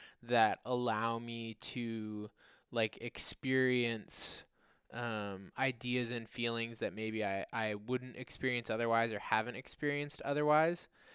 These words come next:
Um, and so I, 'cause I feel like that's where there are certain things that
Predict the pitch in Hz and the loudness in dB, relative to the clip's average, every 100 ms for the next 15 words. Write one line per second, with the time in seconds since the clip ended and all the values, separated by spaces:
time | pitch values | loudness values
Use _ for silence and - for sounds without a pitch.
0 | - - _ - 135 123 110 101 95 - | -20 -20 _ 0 2 4 2 0 -6 -14
1 | _ - 147 151 135 127 156 165 160 185 | _ -4 4 8 8 6 4 4 6 4
2 | 156 147 - 147 135 117 135 139 131 123 | 4 2 4 4 6 4 2 4 4 4
3 | - 147 131 131 - - 135 131 131 131 | 0 0 -2 -8 -12 -4 -2 -2 -6 -10
4 | 120 - 143 127 117 | -10 -10 0 4 4